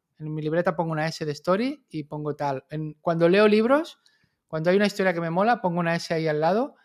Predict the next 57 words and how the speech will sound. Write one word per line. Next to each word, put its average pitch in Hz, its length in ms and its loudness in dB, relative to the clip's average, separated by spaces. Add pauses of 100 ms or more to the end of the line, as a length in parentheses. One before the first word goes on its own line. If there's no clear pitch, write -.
(140)
y 160 100 -6
luego 175 280 4
me 160 280 -4
hago 160 140 0
un 170 80 -4
índice 170 260 -6
manual 160 200 -2
al 147 40 -4
principio, 202 640 -6 (120)
y 151 80 -14
entonces 147 280 -8
hay 160 100 -4
una 175 200 0
S 196 200 -4
y 214 80 -4
todas 165 140 -2
las 160 140 -6
páginas 175 400 -6
donde 151 180 -6
hay 147 80 -2
historias 151 460 -8
que 147 100 -14
me 143 120 -8
han 143 80 -8
llamado 139 160 -8
la 139 60 -6
atención. 135 460 -12 (600)
Entonces, 160 360 -4
normalmente, 175 480 -4
o 151 140 0
yo 160 100 -4
me 170 80 0
acuerdo 170 300 0
el 175 80 0
libro, 202 240 2
si 160 160 -6
no 156 80 -2
voy 170 140 0
al 160 120 0
libro, 196 260 0
digo, 160 140 -4
"A 147 60 -4
ver 185 200 -4
qué 220 60 -6
historias 175 400 -8
hay 151 80 -6
aquí", 220 220 -10
pum, 160 200 -12
pum, 151 200 -8
pum, 185 160 -6
repaso. 143 500 -10
Si - 140 -20
tengo 170 140 -4
que 175 80 -2
hablar 175 200 0
de 165 80 -2
creatividad, 165 600 -4